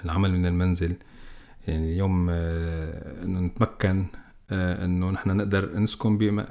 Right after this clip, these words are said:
بمكان، آه، مش بالضرورة يكون قريب،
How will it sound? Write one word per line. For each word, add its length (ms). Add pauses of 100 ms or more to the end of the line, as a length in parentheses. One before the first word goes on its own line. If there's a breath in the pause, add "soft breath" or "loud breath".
(140)
بمكان، 460 (560 soft breath)
آه، 260
مش 220
بالضرورة 300
يكون 220
قريب، 320